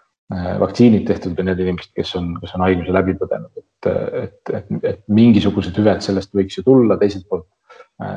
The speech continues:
ei, ei, ei oleks kindlasti põhjendatud, äh, selline süsteemne diskrimineerimine ja lisaks on tänastel andmetel, äh, vaktsiin,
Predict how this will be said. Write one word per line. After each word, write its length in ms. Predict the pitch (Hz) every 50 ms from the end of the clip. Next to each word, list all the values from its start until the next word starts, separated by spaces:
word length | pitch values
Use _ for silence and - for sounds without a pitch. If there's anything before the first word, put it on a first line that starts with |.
| -
ei, 140 | - 101 95 95 -
ei, 160 | - 107 95 95 92 -
ei 160 | - 95 95 98
oleks 380 | 98 95 98 - - - - -
kindlasti 640 | - 104 107 104 98 104 101 95 87 - - -
põhjendatud, 640 | 87 107 98 101 95 90 80 - - - 90 85 - _ _
äh, 380 | - 92 87 85 85 85 85 85 85 _ _ _ _ _ _ _ _ - -
selline 640 | - - - - - - - - 98 90 90 90
süsteemne 680 | 80 101 95 - - 127 113 110 101 95 92 92 90 87 - -
diskrimineerimine 920 | - 104 95 - - 95 92 98 120 139 139 117 101 95 95 92 90 87 87 - _ _ _
ja 160 | - 101 92
lisaks 400 | 101 101 104 101 - - - 101
on 180 | 90 90 90 90 90 - _ _ _ _ _ _ _ -
tänastel 360 | 107 104 101 95 - 92 90
andmetel, 600 | 95 92 92 90 87 - - - 90 87 87 85 82 - - _ -
äh, 380 | - 101 - - - - - -
vaktsiin, 640 | - 80 - - - 117 110 104 98 90 87 -